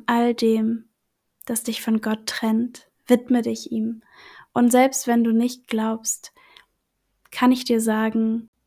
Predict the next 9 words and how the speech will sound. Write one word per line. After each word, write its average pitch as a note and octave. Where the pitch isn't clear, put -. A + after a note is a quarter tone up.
bete B3+
einmal A3
dafür, A3+
dass A#3
dir A3
der G#3+
Glauben A3
geschenkt G#3+
wird. A3+